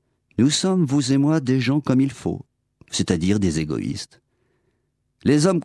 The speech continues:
comme il faut peuvent en effet se fréquenter sans se connaître et sans s'intéresser les uns aux autres.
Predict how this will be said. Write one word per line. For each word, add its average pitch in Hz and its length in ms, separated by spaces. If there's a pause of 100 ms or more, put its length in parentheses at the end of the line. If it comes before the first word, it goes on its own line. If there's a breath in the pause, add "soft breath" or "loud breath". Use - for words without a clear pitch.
comme 156 160
il 156 120
faut 180 340
peuvent 135 260
en 131 140
effet 131 320
se 147 160
fréquenter 113 640
sans 104 160
se - 120
connaître 101 580
et 87 40
sans 95 260
s'intéresser 92 640
les 85 200
uns 85 100
aux 85 240
autres. 76 380